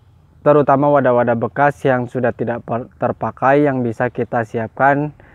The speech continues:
di rumah. Tentu saja ini akan menghemat biaya, sehingga kita tidak memerlukan modal tambahan atau modal yang banyak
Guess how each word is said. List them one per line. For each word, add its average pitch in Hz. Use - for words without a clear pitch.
di 123
rumah. 120
Tentu 120
saja 143
ini 127
akan 123
menghemat 120
biaya, 123
sehingga 139
kita 135
tidak 127
memerlukan 127
modal 120
tambahan 127
atau 123
modal 120
yang 120
banyak 117